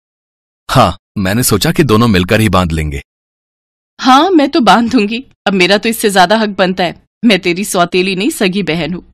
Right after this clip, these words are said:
Speaker 2: गरिमा बिना सोचे समझे मुंह पर हमेशा साक्षी को ऐसे ही अपमानित करती रहती थी, पर साक्षी कभी भी पलटकर अपनी बड़ी बहन गरिमा को जवाब नहीं देती थी। दोनों बहनें विकास को राखी बांधती हैं।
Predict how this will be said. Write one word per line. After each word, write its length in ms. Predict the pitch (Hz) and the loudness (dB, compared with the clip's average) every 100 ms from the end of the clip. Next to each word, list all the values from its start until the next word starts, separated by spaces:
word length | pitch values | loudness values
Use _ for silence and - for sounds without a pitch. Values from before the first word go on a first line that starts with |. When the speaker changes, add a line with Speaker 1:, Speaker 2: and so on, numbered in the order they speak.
| _ _ _ _ _ _ _ _ _ _ _ _ | _ _ _ _ _ _ _ _ _ _ _ _
Speaker 2:
गरिमा 440 | 220 196 285 320 403 | -4 0 4 4 2
बिना 320 | 220 208 233 | 2 2 2
सोचे 340 | 277 294 294 | 2 0 0
समझे 340 | 294 285 262 285 | 0 2 2 2
मुंह 200 | 247 254 | 2 2
पर 180 | 262 262 | 2 0
हमेशा 400 | 190 175 196 214 | 0 0 0 0
साक्षी 400 | 185 156 - 208 | 0 0 0 -2
को 160 | 226 | 2
ऐसे 240 | 180 180 220 | 2 0 0
ही 60 | |
अपमानित 480 | 208 - 151 147 147 | -2 0 0 0 -2
करती 280 | 160 139 151 | -6 -6 -6
रहती 300 | 147 139 - | -8 -8 -10
थी, 200 | - - _ _ - | -12 -16 _ _ -6
पर 100 | 147 | -4
साक्षी 460 | - 160 175 214 | 0 0 0 -6
कभी 280 | 185 165 214 | -4 -4 -4
भी 120 | 202 | -6
पलटकर 580 | 214 165 165 - 240 254 - _ _ | -2 -2 -2 -4 -4 -6 -8 _ _
अपनी 260 | - 247 320 | -4 0 2
बड़ी 280 | 247 220 262 | 4 2 2
बहन 300 | 269 277 269 | 2 2 2
गरिमा 380 | 170 156 170 233 | 2 -2 0 0
को 160 | 247 | 0
जवाब 420 | 233 165 156 151 156 | -2 -2 0 0 0
नहीं 160 | 175 147 | -4 -4
देती 280 | 143 139 | -6 -8
थी। 180 | - 175 - _ _ _ _ _ _ - | -14 -16 -18 _ _ _ _ _ _ -2
दोनों 320 | 247 294 370 | 2 4 4
बहनें 260 | 330 311 339 | 4 4 4
विकास 440 | 202 - 180 185 | 2 4 2 2
को 100 | 233 | -2
राखी 320 | 170 139 - | 0 -2 -2
बांधती 380 | 143 139 143 151 | -2 -2 -2 -8
हैं। 160 | 160 | -10